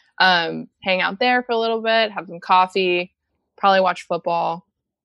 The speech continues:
And so maybe I do need to sign this as food, family, football, fun.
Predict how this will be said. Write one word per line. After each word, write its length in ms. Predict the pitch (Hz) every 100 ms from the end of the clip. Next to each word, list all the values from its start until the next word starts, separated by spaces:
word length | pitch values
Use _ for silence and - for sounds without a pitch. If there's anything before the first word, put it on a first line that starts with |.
| _ _ _
And 420 | - 160 160 156 - _ -
so 140 | -
maybe 240 | 196 240 277
I 100 | 190
do 160 | 185
need 160 | 196 170
to 60 | 170
sign 240 | 160 160
this 160 | 165 -
as 140 | 170
food, 400 | - 170 160 156 -
family, 420 | 151 156 156 180
football, 560 | - - 143 147 160 180
fun. 460 | - 151 - 185